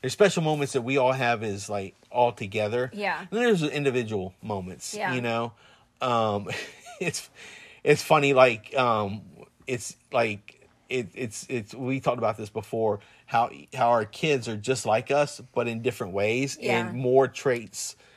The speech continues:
Speaker 1: in certain, eh, you know, i-, in some of them show out more, you know, that their, their traits are more you than me and vice versa.
Speaker 2: Right. Some of
Speaker 1: You
Speaker 2: them
Speaker 1: know?
Speaker 2: are definitely
Speaker 1: <laughs> Yeah.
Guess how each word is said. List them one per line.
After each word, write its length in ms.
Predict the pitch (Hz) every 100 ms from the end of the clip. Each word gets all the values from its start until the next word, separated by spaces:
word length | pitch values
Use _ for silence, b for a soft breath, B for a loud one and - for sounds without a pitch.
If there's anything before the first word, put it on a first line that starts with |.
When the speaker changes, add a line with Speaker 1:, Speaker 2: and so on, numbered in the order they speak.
| b b
Speaker 1:
in 240 | 123 120 110
certain, 560 | - 143 135 123 113 -
eh, 60 |
you 260 | 120 120 123
know, 380 | 107 101 95 -
i-, 60 | 117
in 320 | 113 92 120
some 180 | 117 123
of 140 | 113
them 140 | 110 110
show 260 | - 117
out 180 | 110 104
more, 280 | 107 110 110 - -
you 140 | 120
know, 140 | 113 107
that 160 | 104
their, 320 | 113 107 107 104 _ _
their 260 | - 117 113
traits 320 | 113 113 -
are 40 | 104
more 180 | 104 110
you 340 | 143 143 135
than 180 | 113 120
me 360 | 143 135 131 123
and 80 |
vice 240 | 117 113 -
versa. 320 | 113 104 95
Speaker 2:
Right. 340 | 202 180 180 -
Some 160 | 196
of 60 | 185
Speaker 1:
You 80 | 143
Speaker 2:
them 120 | 123
Speaker 1:
know? 60 | -
Speaker 2:
are 100 | 180
definitely 800 | 180 - 156 175 208 175 165 135
Speaker 1:
<laughs> 20 |
Yeah. 220 | 113